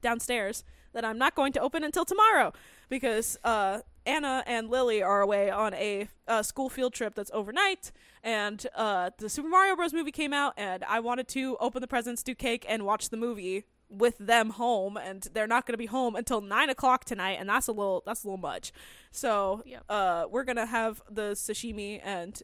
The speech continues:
Speaker 1: you know, watch something else, I guess, <laughs> and then we'll watch the Mario Brothers movie and, uh, do cake and presents, the rest of them,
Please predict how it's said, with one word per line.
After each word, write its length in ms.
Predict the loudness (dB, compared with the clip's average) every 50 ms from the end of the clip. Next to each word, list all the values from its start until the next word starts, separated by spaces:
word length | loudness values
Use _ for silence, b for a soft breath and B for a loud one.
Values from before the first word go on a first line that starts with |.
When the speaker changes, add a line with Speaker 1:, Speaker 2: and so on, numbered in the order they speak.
| -20 _ _
Speaker 1:
you 120 | -12 -10 -8
know, 240 | -6 -8 -8 -10 -16 _ _ _ _
watch 520 | -4 0 0 0 0 -2 -6 -8 -8 -4
something 240 | -4 -4 -4 -4 -4
else, 300 | -2 -2 -2 -2 -2 -2
I 120 | -2 -2
guess, 340 | -2 -2 -2 0 2 4 4
<laughs> 220 | 2 2 0 0
and 180 | 0 0 0 0
then 280 | -2 -4 -4 -4 -4 -2
we'll 160 | -2 0 2
watch 240 | 0 0 0 -2 -6
the 80 | -4
Mario 240 | -2 0 0 0 -2
Brothers 240 | -2 -4 -4 -4 -4
movie 320 | -4 -2 -2 -2 -4 -4 B B B B B B B B
and, 560 | -2 -2 0 0 -2 -4 -6 -6 -4 -4 -4 -6 b b b b b b b _ _ _ 2
uh, 300 | 4 4 4 2 0 0
do 140 | -4 -6
cake 360 | -4 -4 -4 -4 -4 -8 -16 _ _
and 420 | -6 -4 -4 -4 -6 -6 -6 -6 -8 -8 _ _ _
presents, 500 | -10 -8 -6 -6 -6 -4 -4 -4 -4 -4 -6 -10 _ _
the 80 | -6 -6
rest 160 | -6 -6 -6
of 80 | -8 -8
them, 220 | -8 -8 -10 -14